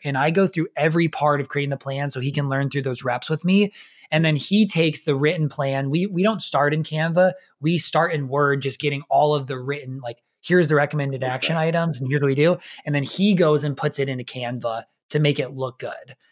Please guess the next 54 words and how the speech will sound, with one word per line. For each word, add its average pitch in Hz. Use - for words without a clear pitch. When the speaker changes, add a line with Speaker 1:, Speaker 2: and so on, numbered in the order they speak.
Speaker 1:
And 143
I 143
think 190
if 156
you'd 139
look 151
at 151
the 143
plan 151
that 135
we 131
start 143
with 139
in 135
Word 135
and 139
then 131
look 139
at 135
Canva, 147
you'd 139
be 139
like, 127
"Oh, 143
I 127
can 131
see 139
why 123
you'd 120
much 123
rather 117
put 139
that 127
out," 135
because 143
it's 139
way 151
more 147
digestible 143
and 139
it's 139
easier 160
for 151
clients 139
to 139
understand. 139
And 131
it's 147
something 170
that 143
they 139
would, 131
you 135
know 117